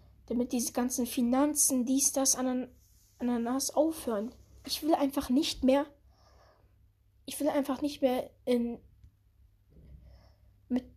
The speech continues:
verschiedenen Problemen leben. Und ja, ich will, ich will es einfach nicht mehr. Ich will normal leben. Ich will, ja, wie soll ich sagen? Ich will normal leben.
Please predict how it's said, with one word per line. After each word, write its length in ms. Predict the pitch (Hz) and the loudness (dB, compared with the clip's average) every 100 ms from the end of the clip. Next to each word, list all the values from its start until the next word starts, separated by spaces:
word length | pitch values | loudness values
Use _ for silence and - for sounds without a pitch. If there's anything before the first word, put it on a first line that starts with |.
| - | -12
verschiedenen 580 | - 247 - 277 277 254 | -4 0 2 6 6 4
Problemen 640 | - 262 233 247 294 240 220 | 2 0 0 0 2 2 0
leben. 440 | 208 202 220 285 - - - - - - _ _ _ - _ _ _ - - - - - - - _ - _ _ | 0 2 0 -2 -4 -2 -2 -4 -8 -16 _ _ _ -20 _ _ _ -14 -12 -14 -20 -20 -20 -20 _ -20 _ _
Und 500 | - 233 226 226 - | -2 2 2 2 0
ja, 260 | 247 233 220 - - - - - - | 2 2 2 0 0 -2 -8 -10 -10
ich 240 | - - | -12 -2
will, 140 | 302 302 - _ | 0 0 -2 _
ich 200 | - - | -10 -2
will 100 | 349 | 0
es 140 | 330 | 0
einfach 300 | - 233 - | -2 -8 -12
nicht 140 | 220 269 | -10 -6
mehr. 160 | 233 - | -6 -6
Ich 220 | - - | -8 8
will 280 | 269 339 359 - - - - _ - | 8 8 0 -16 -20 -20 -20 _ -6
normal 360 | 254 262 285 | -2 0 0
leben. 400 | 247 254 277 311 - | 0 -2 -4 -6 -8
Ich 240 | - - | -16 -8
will, 240 | 262 277 - - - - - - - - - - - - - - - - - - - _ _ - | -4 -4 -6 -18 -20 -20 -16 -10 -8 -8 -10 -10 -12 -14 -18 -20 -20 -20 -20 -20 -20 _ _ -6
ja, 120 | 240 | 0
wie 80 | 233 | 2
soll 180 | 240 269 | 2 0
ich 140 | - | -2
sagen? 360 | 240 247 202 - _ - - - - - - | 0 -2 -4 -8 _ -20 -20 -20 -20 -20 -8
Ich 200 | - - | -4 4
will 120 | 285 | 4
normal 320 | 294 262 262 | 6 4 4
leben. 460 | 247 240 254 240 | 2 0 0 0